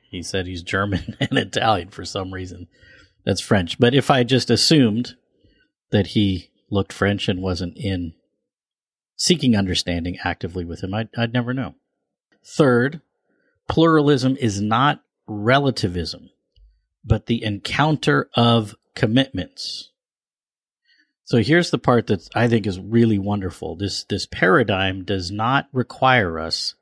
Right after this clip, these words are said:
to leave our identities or our com-, commitments behind. For cl-, for pluralism itself is the encounter of commitments. So you can be distinct and in relationship.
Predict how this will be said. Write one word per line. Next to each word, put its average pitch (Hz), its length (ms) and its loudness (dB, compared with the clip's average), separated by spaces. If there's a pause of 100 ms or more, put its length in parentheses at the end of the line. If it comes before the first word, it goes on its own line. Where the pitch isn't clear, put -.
(340)
to 110 120 2
leave 127 460 2
our 107 160 2
identities 123 800 -2 (160)
or 143 500 2
our 123 180 4
com-, 123 360 -4 (100)
commitments 123 580 -2
behind. 104 720 -6 (760)
For 123 220 2
cl-, 185 300 2
for 131 140 2
pluralism 123 640 4 (220)
itself 139 800 0
is 113 200 2
the 117 160 4
encounter 107 600 -2
of 110 320 -2 (120)
commitments. - 800 -6 (800)
So - 160 2
you 123 160 2
can 147 140 2
be 131 100 4
distinct 104 640 -4 (500)
and 110 300 -2
in 101 220 -8
relationship. 92 800 -10